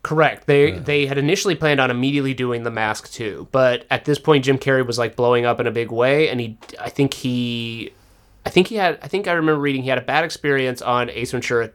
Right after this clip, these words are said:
Speaker 1: Two that made him be like, "Okay, I don't really wanna do
Speaker 2: Uh.
Speaker 1: sequels to my comedies." So he ultimately turned down The Mask Two. And then in two thousand five, they released Son of the Mask,
Speaker 2: Yeah.
Speaker 1: which was critically and financially a failure.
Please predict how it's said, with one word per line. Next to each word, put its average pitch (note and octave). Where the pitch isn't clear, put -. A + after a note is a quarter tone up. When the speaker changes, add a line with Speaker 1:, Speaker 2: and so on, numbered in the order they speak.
Speaker 1:
Two A#2
that A#2
made A#2+
him A#2
be A#2
like, A#2
"Okay, C#3+
I A2
don't C#3
really A#2+
wanna A2+
do G#2+
Speaker 2:
Uh. -
Speaker 1:
sequels G#2
to -
my G2+
comedies." G2
So C3
he C3
ultimately B2
turned A#2+
down A#2
The A2+
Mask A2
Two. G#2
And B2+
then C3
in A#2+
two E3
thousand D#3
five, C3+
they C3
released B2
Son -
of F#3+
the D#3+
Mask, B2
Speaker 2:
Yeah. G2
Speaker 1:
which -
was C3+
critically D3
and B2
financially A#2
a G#2+
failure. G#2